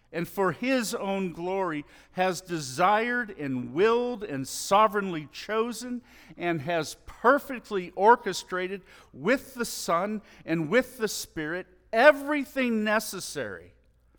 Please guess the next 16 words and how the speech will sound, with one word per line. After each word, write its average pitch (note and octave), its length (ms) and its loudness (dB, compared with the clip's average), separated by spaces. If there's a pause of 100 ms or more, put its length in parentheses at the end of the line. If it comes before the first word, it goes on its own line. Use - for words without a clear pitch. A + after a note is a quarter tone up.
(540)
to G#3 120 0
make A3+ 460 0
himself A3+ 880 0 (260)
your A#3+ 460 8
father E3 800 0 (1080)
and F3+ 180 -2
to F#3+ 80 2
make A3 500 0 (160)
you A3+ 520 -2 (200)
his C4+ 420 0
child C#3 720 0 (1900)
for D3+ 240 -4
all D3+ 160 0
eternity. A2 480 -12 (3250)
Would D#3+ 140 -12
you F#3+ 240 -6